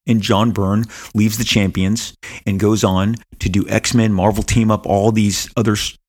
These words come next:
assignments that he would do and blow up. But, and, and John talked about how, like, you know, Champions was his, his first shot and, and, and, and collaborating with Bill Mantlo, who was also, c-, you know,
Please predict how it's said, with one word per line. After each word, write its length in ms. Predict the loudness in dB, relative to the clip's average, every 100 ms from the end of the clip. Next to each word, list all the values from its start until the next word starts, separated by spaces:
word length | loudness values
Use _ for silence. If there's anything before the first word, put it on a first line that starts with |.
| -4
assignments 480 | -2 2 2 2 0
that 100 | 0
he 80 | 2
would 160 | 0 0
do 200 | -2 0
and 160 | -2 0
blow 280 | 2 2
up. 140 | 0 -4 _ _ _ _ _ _
But, 220 | 0 0 -4 _ -2
and, 160 | 0 2
and 180 | 0 2
John 300 | 2 0 0
talked 320 | 0 0 2
about 220 | 2 2
how, 120 | 2
like, 260 | 0 -2 -2
you 40 | -6
know, 100 | -2
Champions 520 | -2 -2 -2 -4 -2
was 140 | -2
his, 340 | 2 0 0 -6 _
his 200 | -4 -4
first 280 | -2 -2 0
shot 400 | 0 2 2 0 _ -20 -20 -8
and, 200 | -4 -4
and, 200 | -4 -4
and, 380 | -2 -2 -2 -4 -4
and 140 | -4
collaborating 560 | 0 0 2 2 2 0
with 180 | 0
Bill 160 | 2 2
Mantlo, 440 | 4 0 0 0
who 120 | 2 2
was 160 | 2
also, 340 | 0 0 2 0
c-, 160 | -4 -4
you 140 | 0 0
know, 180 | -2